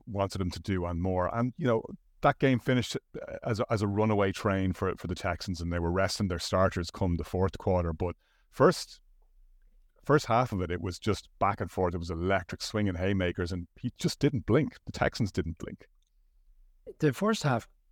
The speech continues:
Speaker 2: I think, caught a lot of people off guard in terms of what their expectation was for the game. Is, you know, going into, I think we kind of expected a kind of back and forth game in the sense of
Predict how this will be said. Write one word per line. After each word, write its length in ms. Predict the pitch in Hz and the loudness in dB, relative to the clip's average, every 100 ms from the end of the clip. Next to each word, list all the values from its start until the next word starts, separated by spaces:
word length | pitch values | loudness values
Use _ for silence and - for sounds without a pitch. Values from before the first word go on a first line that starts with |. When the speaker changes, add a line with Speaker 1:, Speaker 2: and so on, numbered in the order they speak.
| - - | -20 -14
Speaker 2:
I 60 | 120 | -4
think, 220 | 135 - | -2 -2
caught 220 | - 139 | 2 2
a 40 | 123 | 4
lot 120 | 131 | 2
of 100 | - | 2
people 420 | 160 139 117 98 - | 0 2 -2 -6 -8
off 340 | 123 113 - - _ _ _ 143 | -6 -6 -8 -20 _ _ _ 4
guard 240 | 143 131 | 4 4
in 80 | 120 | 0
terms 240 | 135 131 | 0 0
of 100 | 127 | -2
what 140 | 127 - | -2 0
their 120 | 131 | 0
expectation 760 | 127 - 143 - 139 131 117 | 0 -2 -4 2 2 2 0
was 200 | 117 120 | 0 -2
for 120 | - | -2
the 60 | 120 | -4
game. 440 | 127 131 127 117 - | -2 0 0 0 -4
Is, 160 | 123 - _ _ | -12 -16 _ _
you 120 | 131 | -2
know, 140 | 127 113 | -2 2
going 300 | 139 143 135 | 4 4 2
into, 280 | - 120 - | -2 -8 -8
I 120 | - 117 | -6 -2
think 160 | 139 | 0
we 240 | 139 117 - _ | 0 -2 -8 _
kind 120 | 120 | -2
of 80 | 113 | -2
expected 400 | - 131 - 117 | -2 -4 -4 -4
a 20 | |
kind 140 | 131 | -2
of 120 | 123 - _ _ _ - _ _ _ | -4 -6 _ _ _ -20 _ _ _
back 180 | 151 147 | 2 2
and 80 | 131 | 0
forth 340 | 156 147 127 | 4 4 4
game 240 | 139 139 | 2 2
in 60 | 127 | 2
the 60 | 120 | 0
sense 340 | 139 135 131 | 0 0 -2
of 260 | 120 110 | -6 -8